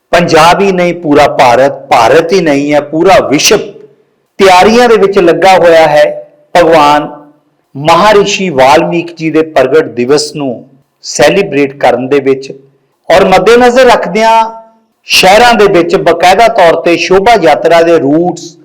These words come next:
ਪਲਾਨ ਕੀਤੇ ਜਾ ਚੁੱਕੇ ਨੇ। ਪ੍ਰਸ਼ਾਸਨ ਦੇ ਵੱਲੋਂ ਵੀ ਸਿਕਿਉਰਿਟੀ ਪੁਆਇੰਟ ਆਫ ਵਿਊ ਤੋਂ ਪੂਰੇ ਇੰਤਜ਼ਾਮ ਕੀਤੇ ਜਾ ਚੁੱਕੇ ਨੇ ਔਰ ਹਰ ਇੱਕ ਸ਼ਹਿਰ ਦੇ ਵਿੱਚ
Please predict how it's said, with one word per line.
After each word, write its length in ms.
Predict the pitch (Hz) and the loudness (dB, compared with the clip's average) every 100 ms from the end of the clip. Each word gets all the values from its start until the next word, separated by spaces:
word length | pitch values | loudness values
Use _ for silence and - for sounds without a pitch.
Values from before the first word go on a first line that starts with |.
| _ _ | _ _
ਪਲਾਨ 360 | 165 165 180 170 | 0 2 0 -2
ਕੀਤੇ 320 | 170 - 180 | -8 -4 -2
ਜਾ 200 | 160 151 | 0 0
ਚੁੱਕੇ 380 | 151 151 160 151 | -2 -8 -6 -6
ਨੇ। 180 | 151 - _ - | -6 -14 _ -4
ਪ੍ਰਸ਼ਾਸਨ 580 | 202 202 196 208 269 262 | -2 0 0 0 0 0
ਦੇ 80 | 247 | 2
ਵੱਲੋਂ 320 | 226 226 226 | 2 2 0
ਵੀ 400 | 220 226 226 - _ _ - | -2 -4 -8 -14 _ _ -14
ਸਿਕਿਉਰਿਟੀ 560 | - - 240 269 302 | -10 -2 0 2 0
ਪੁਆਇੰਟ 360 | 277 233 202 196 | 0 0 2 2
ਆਫ 180 | 185 151 | 0 0
ਵਿਊ 200 | 180 190 | -2 -2
ਤੋਂ 480 | 190 175 175 - - _ _ _ | 0 0 -2 -8 -20 _ _ _
ਪੂਰੇ 180 | 214 233 | -4 2
ਇੰਤਜ਼ਾਮ 680 | 240 208 180 151 151 180 196 | 2 2 0 0 2 2 0
ਕੀਤੇ 300 | - 180 185 | -6 -4 -2
ਜਾ 200 | 160 165 | 0 0
ਚੁੱਕੇ 400 | 160 156 - 160 | 0 -4 -6 -4
ਨੇ 320 | 151 147 - - _ - | -4 -6 -10 -20 _ -2
ਔਰ 80 | 214 | 0
ਹਰ 280 | 202 160 240 | 0 0 0
ਇੱਕ 140 | 302 | 0
ਸ਼ਹਿਰ 420 | - - 208 190 214 | -4 -2 0 2 2
ਦੇ 160 | 208 | 0
ਵਿੱਚ 540 | 185 175 - 185 185 | 0 -2 -2 -2 -2